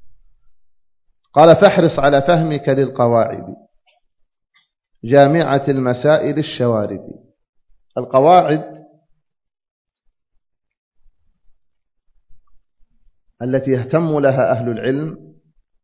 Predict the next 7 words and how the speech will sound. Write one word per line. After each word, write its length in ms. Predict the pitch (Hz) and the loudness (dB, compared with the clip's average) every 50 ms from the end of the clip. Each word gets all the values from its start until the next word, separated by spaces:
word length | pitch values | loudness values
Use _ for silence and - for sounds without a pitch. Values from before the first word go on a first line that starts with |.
| _ _ _ _ _ _ _ _ _ _ _ _ _ _ _ _ _ _ _ _ _ _ _ _ _ - _ _ _ _ _ _ _ _ _ _ _ _ _ _ _ _ _ _ _ _ _ _ - _ _ _ _ _ _ _ _ _ _ _ _ _ _ _ _ _ _ _ _ _ _ _ _ _ _ _ _ _ _ _ _ _ _ - | _ _ _ _ _ _ _ _ _ _ _ _ _ _ _ _ _ _ _ _ _ _ _ _ _ -20 _ _ _ _ _ _ _ _ _ _ _ _ _ _ _ _ _ _ _ _ _ _ -20 _ _ _ _ _ _ _ _ _ _ _ _ _ _ _ _ _ _ _ _ _ _ _ _ _ _ _ _ _ _ _ _ _ _ -8
لها 300 | - 139 151 151 147 139 | -4 -2 0 0 0 -2
فوائد 400 | - 143 147 170 165 - 151 139 | 0 0 2 2 2 0 0 -4
كثيرة، 720 | 139 - - 131 - 156 147 139 123 95 - - - - _ _ _ _ _ _ _ _ _ _ _ _ _ _ _ _ _ _ _ _ _ _ _ _ _ _ _ _ _ _ _ _ _ - _ - _ _ _ - | -6 -6 -6 -8 -4 -4 -4 -2 -4 -6 -8 -14 -20 -20 _ _ _ _ _ _ _ _ _ _ _ _ _ _ _ _ _ _ _ _ _ _ _ _ _ _ _ _ _ _ _ _ _ -20 _ -20 _ _ _ 0
منها 300 | 135 170 185 170 165 156 | 4 4 6 6 6 6
ما 120 | 151 151 | 6 4
ذكره 920 | 147 143 143 160 160 - 160 151 147 147 143 127 127 143 151 151 147 151 - - - - | 2 4 2 2 2 2 2 4 4 4 2 0 -2 -2 -2 -2 -4 -4 -8 -10 -10 -6
الناظم 720 | 110 127 123 123 123 131 139 147 156 151 143 151 147 151 | -4 -4 -2 -2 0 0 2 2 0 0 -2 -4 -4 -4